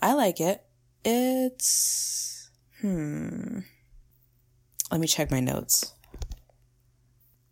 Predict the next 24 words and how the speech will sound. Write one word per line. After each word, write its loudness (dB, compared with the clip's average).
So -4
I 2
gave 0
the -2
song 2
a 0
seven 4
out -2
of -6
ten, -2
and -2
I'm, -4
I -4
mean, -2
I -2
think, -10
yeah, 0
that's 0
fair. -2
So 2
the -4
song 2
for -6
me -2